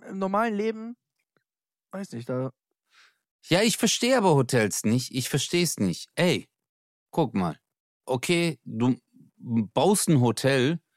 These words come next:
Speaker 2: für zweitausendachthundert Leute und dann stellst du an den Pool zwanzig Liegen.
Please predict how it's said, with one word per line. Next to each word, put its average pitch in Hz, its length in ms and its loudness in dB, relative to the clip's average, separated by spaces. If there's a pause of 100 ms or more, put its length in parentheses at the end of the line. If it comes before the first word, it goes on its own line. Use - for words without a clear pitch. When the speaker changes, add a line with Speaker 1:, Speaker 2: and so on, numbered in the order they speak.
(220)
Speaker 2:
für - 180 -8
zweitausendachthundert 147 1160 0
Leute 135 520 0 (460)
und 113 140 0
dann 135 120 4
stellst - 340 -2
du 156 40 0
an 139 100 2
den 127 80 0
Pool 151 260 -2
zwanzig 135 460 -2
Liegen. 120 360 -2